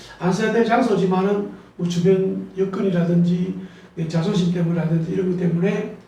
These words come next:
또 내 기분에 따라서 쓸 수 있지만은, 이 사람은, 정제가 있는 사람은 아주 현실적이기 때문에 정확하게 딱, 어, 수판 탱가 보고, "아, 이거는 안 써야 될 곳이다." 하면 절대 안 쓰고,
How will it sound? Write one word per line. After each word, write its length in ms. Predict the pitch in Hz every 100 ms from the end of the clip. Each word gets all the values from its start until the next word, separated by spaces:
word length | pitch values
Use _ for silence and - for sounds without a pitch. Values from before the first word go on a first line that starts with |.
| -
또 100 | 175
내 120 | 160 160
기분에 360 | 165 185 185
따라서 360 | 170 160 - - - - _ _
쓸 180 | - 220
수 160 | 196
있지만은, 680 | 190 - 156 151 175 175 143 - - - -
이 80 | 208
사람은, 460 | 226 226 208 202 185 190 - - - - - -
정제가 320 | - 180 220 208
있는 120 | 196
사람은 540 | 180 175 196 202 - -
아주 180 | - 180
현실적이기 600 | 180 226 240 208 170 165
때문에 680 | 156 160 147 185 196 170 - - - -
정확하게 600 | 170 180 - 247 208 -
딱, 340 | 190 - - - - _ _ _
어, 320 | 165 175 175 - - - -
수판 340 | - - 202 175
탱가 260 | 190 190
보고, 400 | 175 175 - - - - - - _ _ _ _ _ _
"아, 80 | 147
이거는 440 | 185 226 208 196 -
안 80 | 160
써야 260 | 202 185
될 220 | 175 170
곳이다." 300 | - 175 160
하면 160 | 147 139
절대 340 | 165 151 -
안 80 | 135
쓰고, 180 | 131 -